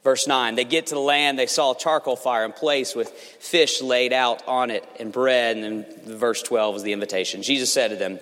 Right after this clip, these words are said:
"Come, have breakfast." I love that so much. This is the first time that he has talked to Peter since his denial, since that, that glare, um, in the courtyard when the rooster crows and Peter sees it and he f-, and he weeps.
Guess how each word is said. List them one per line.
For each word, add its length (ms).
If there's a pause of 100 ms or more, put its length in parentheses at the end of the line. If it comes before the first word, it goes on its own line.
"Come, 340 (600)
have 200
breakfast." 720 (840)
I 120
love 320
that 180
so 180
much. 140
This 100
is 60
the 80
first 400
time 300
that 80
he 80
has 100
talked 320
to 60
Peter 320
since 300
his 120
denial, 480
since 260
that, 320 (440)
that 500
glare, 840 (800)
um, 560
in 120
the 100
courtyard 720
when 120
the 80
rooster 360
crows 420
and 220
Peter 260
sees 320
it 60
and 60
he 60
f-, 540
and 120
he 80
weeps. 680